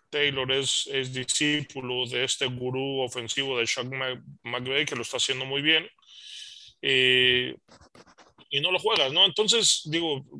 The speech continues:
eh, y empezamos entonces a, a inventarnos todos justificaciones, eh,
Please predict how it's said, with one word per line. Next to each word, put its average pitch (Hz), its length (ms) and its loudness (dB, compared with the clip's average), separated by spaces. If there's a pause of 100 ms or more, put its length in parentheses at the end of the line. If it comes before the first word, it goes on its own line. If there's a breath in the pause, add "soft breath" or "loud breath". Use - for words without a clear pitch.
eh, 139 240 0
y 147 160 2
empezamos 165 540 4
entonces 180 420 2
a, 156 220 4
a 151 60 6
inventarnos 160 580 0
todos 175 340 2
justificaciones, 147 1080 -2
eh, 135 320 0